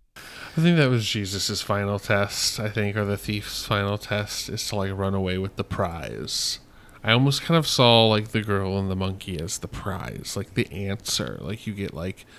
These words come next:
the, the girl, your, your, your most revered follower, and then you get the monkey, which is, like, almost like the answer to the equation of evolution or whatever, at least my interpretation of it.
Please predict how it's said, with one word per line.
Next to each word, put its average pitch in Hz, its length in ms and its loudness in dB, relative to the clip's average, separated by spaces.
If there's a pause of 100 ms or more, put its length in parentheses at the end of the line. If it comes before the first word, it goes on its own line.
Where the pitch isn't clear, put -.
(380)
the, 101 260 2
the 107 240 -4
girl, 80 460 -2
your, 80 280 -6
your, 82 360 -8
your 95 160 -6
most 101 280 -4
revered 98 720 -2 (220)
follower, 85 800 -2 (400)
and 104 80 0
then 101 140 2
you 95 60 -6
get 98 160 -8
the 98 80 -4
monkey, 92 500 -6
which 82 200 -6
is, 101 120 -4
like, 87 180 -6
almost 80 340 -6
like 101 120 -12
the - 180 -14
answer 95 800 -4 (560)
to 98 400 2
the 95 180 -2
equation 85 760 -6
of 80 160 -10
evolution 85 800 -10
or 76 80 -10
whatever, 78 340 -10
at 80 60 -6
least 123 240 0
my 90 200 0
interpretation 82 1040 -6 (540)
of - 200 -6
it. - 380 -8